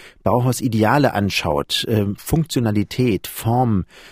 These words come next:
auch Handwerk, also solche, ähm, Stichworte, die sind für Bach doch eigentlich sehr vertraut. Und also Bach hat ja sehr viel getan für Kompositionstheorie, er hatte sehr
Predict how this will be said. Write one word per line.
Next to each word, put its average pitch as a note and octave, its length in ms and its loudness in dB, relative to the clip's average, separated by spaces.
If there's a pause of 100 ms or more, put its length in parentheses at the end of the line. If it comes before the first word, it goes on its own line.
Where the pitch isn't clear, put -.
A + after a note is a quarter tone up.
(200)
auch - 300 0
Handwerk, A#2+ 560 0
also A2 140 2
solche, A2 480 2
ähm, A2+ 300 2
Stichworte, A2 540 -2
die C3+ 180 -4
sind E3+ 180 0
für - 160 0
Bach D3 260 -4
doch C3+ 200 -4
eigentlich C#3+ 540 -4
sehr B2 200 0
vertraut. B2+ 600 -2
Und G2+ 360 -2 (200)
also G2+ 140 -2
Bach G#2+ 180 0
hat B2+ 140 -2
ja B2+ 100 4
sehr A2+ 200 0
viel C#3 180 0
getan A#2 420 0
für A#2 320 0
Kompositionstheorie, A#2 1400 -2
er F#2+ 140 -4
hatte A2+ 180 -2
sehr A2+ 320 0